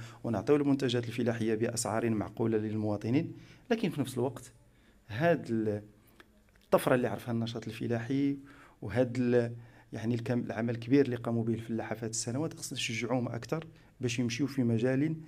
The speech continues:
نحو الإنتاج بشكل كبير. دابا الآن في الشق المرتبط بالحبوب، مخطط المغرب الأخضر ما عمره ما كان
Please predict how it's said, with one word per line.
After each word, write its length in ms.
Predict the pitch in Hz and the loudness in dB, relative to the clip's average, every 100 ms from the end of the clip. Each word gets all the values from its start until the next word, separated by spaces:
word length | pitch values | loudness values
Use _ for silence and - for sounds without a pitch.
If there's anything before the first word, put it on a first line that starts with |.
| - - | -18 -6
نحو 220 | 131 117 | -2 2
الإنتاج 500 | 117 113 117 127 120 | 2 2 -2 -2 -2
بشكل 380 | 120 110 - 113 | -4 -6 -4 -4
كبير. 420 | 107 98 80 80 - _ _ _ _ | -4 -6 -6 -12 -20 _ _ _ _
دابا 160 | 135 160 | 2 2
الآن 280 | 185 190 170 | 4 2 0
في 60 | |
الشق 320 | - 180 - | -4 -6 -2
المرتبط 420 | 139 135 131 120 110 | 0 0 0 -2 -4
بالحبوب، 420 | 104 104 98 113 - - - - - - - - - - | -4 -6 -6 -10 -16 -20 -20 -20 -20 -20 -20 -20 -20 -6
مخطط 340 | 147 - 170 | -4 0 0
المغرب 280 | 170 147 156 | 2 2 0
الأخضر 480 | 143 - 151 196 196 - | -2 -4 0 0 0 -4
ما 120 | 135 | -2
عمره 320 | 131 160 185 | 0 0 0
ما 140 | 180 147 | 0 -2
كان 360 | - 190 233 | 0 0 -2